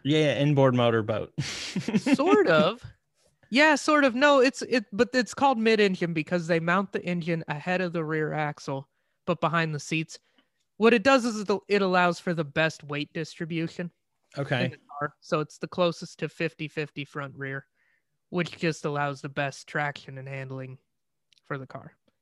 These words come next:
Speaker 2: That's why every good Ferrari, Lamborghini, uh, Lotus, McLaren, every supercar, Bu-, the Bugatti, every supercar, i-,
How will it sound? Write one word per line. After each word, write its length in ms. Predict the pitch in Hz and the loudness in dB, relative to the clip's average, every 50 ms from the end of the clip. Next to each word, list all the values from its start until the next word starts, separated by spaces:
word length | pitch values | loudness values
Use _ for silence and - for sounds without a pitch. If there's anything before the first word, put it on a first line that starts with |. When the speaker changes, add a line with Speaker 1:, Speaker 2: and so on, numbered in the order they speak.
| _ - | _ -2
Speaker 2:
That's 200 | 190 196 185 - 208 | 0 0 0 2 2
why 240 | 202 190 190 175 - | 2 4 2 2 0
every 440 | - 160 170 160 180 170 160 165 160 | -2 -4 -4 -2 -2 -4 -4 -4 -6
good 400 | 147 143 - 156 151 151 143 139 | -8 -8 -6 -6 -6 -6 -8 -10
Ferrari, 600 | - - 156 143 139 135 135 135 131 135 139 135 | -12 -12 -10 -8 -8 -8 -8 -8 -8 -8 -8 -10
Lamborghini, 880 | 131 135 135 135 135 135 135 131 127 135 135 131 131 135 131 131 131 131 - _ _ _ _ _ _ _ _ _ _ _ _ - | -10 -10 -10 -12 -12 -12 -14 -14 -14 -14 -14 -14 -14 -14 -14 -14 -14 -16 -18 _ _ _ _ _ _ _ _ _ _ _ _ -10
uh, 320 | - 139 131 127 127 127 127 135 _ - - | -8 -8 -6 -8 -10 -12 -14 -18 _ -18 -14
Lotus, 720 | 165 160 156 147 139 135 135 135 135 - - - - - _ _ _ _ _ _ _ _ _ _ _ _ _ _ _ _ - | -10 -6 -4 -4 -4 -4 -6 -10 -10 -12 -14 -18 -18 -20 _ _ _ _ _ _ _ _ _ _ _ _ _ _ _ _ -12
McLaren, 760 | 156 156 - - 160 143 139 139 139 135 135 135 135 135 131 _ _ _ _ _ _ _ _ _ _ _ _ _ _ _ - | -12 -12 -10 -8 -6 -6 -6 -6 -6 -8 -10 -12 -14 -16 -18 _ _ _ _ _ _ _ _ _ _ _ _ _ _ _ -2
every 320 | 226 233 214 247 254 226 | 0 0 0 0 0 0
supercar, 520 | 196 - 208 190 - - 165 - 160 147 143 | 0 -2 -2 -4 -4 -4 -6 -6 -8 -8 -6
Bu-, 240 | - 156 151 170 - _ - | -6 -8 -8 -10 -16 _ -4
the 100 | 185 175 | -4 -4
Bugatti, 580 | 151 165 156 147 151 151 151 147 147 147 139 - | -2 -4 -6 -4 -4 -2 -2 -2 -4 -4 -6 -4
every 240 | - 196 190 214 202 | -4 -2 -2 -2 -4
supercar, 640 | 170 - 175 147 - 143 143 - 147 135 135 135 135 - _ _ - | -4 -4 -6 -6 -6 -8 -8 -6 -6 -6 -6 -8 -12 -16 _ _ -10
i-, 180 | 151 143 135 | -10 -10 -10